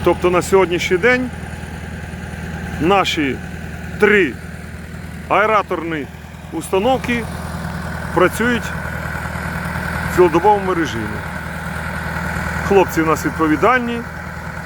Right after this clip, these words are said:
розуміються в техніці, хоча для нас це нова справа. Ми таким ніколи не займалися. Але сьогодні нам Державне агентство водних ресурсів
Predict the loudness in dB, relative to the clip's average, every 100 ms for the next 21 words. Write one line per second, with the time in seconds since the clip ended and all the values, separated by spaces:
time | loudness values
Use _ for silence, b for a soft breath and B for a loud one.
0 | -10 -8 0 4 6 6 4 4 2 2
1 | 0 0 -6 -8 -8 -8 -8 -8 -8 -6
2 | -6 -6 -6 -6 2 4 4 2 -2 -2
3 | -4 -4 -6 -8 -8 -8 -8 -8 0 2
4 | 4 4 4 4 2 0 2 2 2 -4
5 | -10 -10 -10 -10 -10 -8 -8 -8 -8 -6
6 | -4 -4 2 4 4 4 0 -6 -14 -12
7 | -12 -8 0 0 0 -2 -4 -4 -6 -6
8 | -2 -2 4 6 6 4 4 4 4 4
9 | 2 -2 -4 -6 -6 -6 -6 2 4 6
10 | 6 6 6 2 0 -2 -8 -10 -10 -10
11 | -10 -10 -10 -8 2 4 6 4 4 4
12 | 2 0 0 2 0 0 2 2 4 2
13 | 2 -2